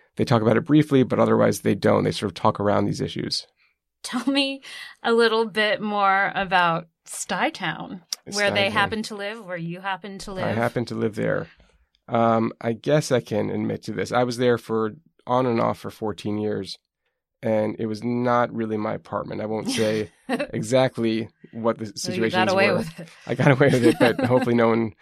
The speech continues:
Speaker 1: I think there's a statute of limitations.
Speaker 2: Okay.
Speaker 1: I would hope. Anyway, this guy, I'll talk about the narrator,
Speaker 2: Yes.
Speaker 1: is illegally there in his, his great aunt's rent-stabilized apartment.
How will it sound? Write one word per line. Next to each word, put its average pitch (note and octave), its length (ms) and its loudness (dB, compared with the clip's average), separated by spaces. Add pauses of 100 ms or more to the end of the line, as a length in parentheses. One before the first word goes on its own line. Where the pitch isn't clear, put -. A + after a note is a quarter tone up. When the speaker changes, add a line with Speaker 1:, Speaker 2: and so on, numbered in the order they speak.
(460)
Speaker 1:
I C3 120 4
think D#3 260 0
there's C3+ 120 4
a A#2 60 -2
statute A#2 360 -4
of G#2 100 -4
limitations. A#2+ 760 0
Speaker 2:
Okay. - 320 2
Speaker 1:
I A#2 160 0
would A#2+ 120 0
hope. A#2 200 0 (260)
Anyway, D3 360 8 (100)
this D3 260 2
guy, A#2 340 4
I'll A#2 100 0
talk C3+ 160 -2
about A#2 140 0
the A2+ 60 2
narrator, A2+ 540 2
Speaker 2:
Yes. A3 460 0 (340)
Speaker 1:
is C3 380 4
illegally C3 640 4
there A#2 320 4
in A2+ 120 0
his, A2 440 0 (260)
his G#2+ 220 -6
great A#2+ 260 4
aunt's A2+ 380 2
rent-stabilized A2 880 0
apartment. - 520 -2